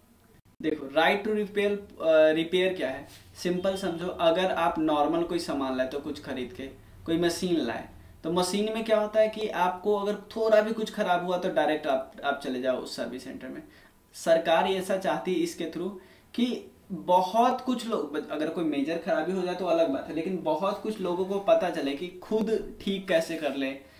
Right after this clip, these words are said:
मतलब थोड़ा ख़राब हुआ खुद ठीक कैसे कर ले, सब कुछ किताब में देना होना चाहिए, उससे related video होना चाहिए, सब कुछ होना चाहिए, मतलब जो company बना रही वो सब कुछ ये provide करे।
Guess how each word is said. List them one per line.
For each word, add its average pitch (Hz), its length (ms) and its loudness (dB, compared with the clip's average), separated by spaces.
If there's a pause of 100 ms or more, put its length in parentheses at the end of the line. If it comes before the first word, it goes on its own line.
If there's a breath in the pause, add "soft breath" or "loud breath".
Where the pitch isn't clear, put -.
(240 loud breath)
मतलब 175 320 2
थोड़ा 185 180 4
ख़राब 170 320 6
हुआ 160 120 4
खुद 160 280 -4
ठीक 160 140 -2
कैसे 151 300 -2
कर 147 120 -4
ले, 147 200 -6 (100)
सब 196 280 0
कुछ 214 180 -2
किताब 170 440 2
में 165 120 0
देना 160 180 0
होना 156 300 -2
चाहिए, 156 180 -2
उससे 156 240 -2
related 156 400 0
video 165 280 0
होना 156 220 -4
चाहिए, 170 180 -6
सब - 340 -6
कुछ 214 200 -6
होना 175 200 -4
चाहिए, 202 400 -6 (360 loud breath)
मतलब 185 440 0 (120)
जो 180 240 -2
company 196 440 0
बना 190 260 0
रही 208 140 0
वो 202 140 0
सब 208 420 4
कुछ 208 280 -4
ये 185 280 -8
provide 139 600 0
करे। 127 260 -12